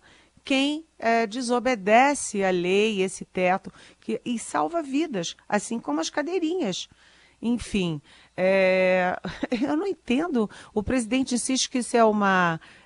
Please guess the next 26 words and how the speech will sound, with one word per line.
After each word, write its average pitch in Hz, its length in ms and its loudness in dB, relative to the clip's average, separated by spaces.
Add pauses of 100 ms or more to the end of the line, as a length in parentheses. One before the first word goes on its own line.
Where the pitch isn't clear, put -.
é, 160 640 2
uma 180 180 0
indústria 226 540 0
da 202 120 4
multa, 170 540 0 (320)
que 175 240 -2
é 170 140 2
uma 165 380 -2
roubalheira. 175 580 2
Aqui 160 160 -6
na 175 100 0
Marcha 180 300 0
pra 165 100 -4
Jesus 165 460 -4
ele 185 160 -2
diz 170 180 -8
que - 140 -12
mu-, 175 260 -4
que - 160 -10
é 165 80 0
uma 170 220 -2
roubalheira. 165 720 6 (340)
Só - 180 6
tem 202 280 4
uma 269 160 0
coisa, 196 500 4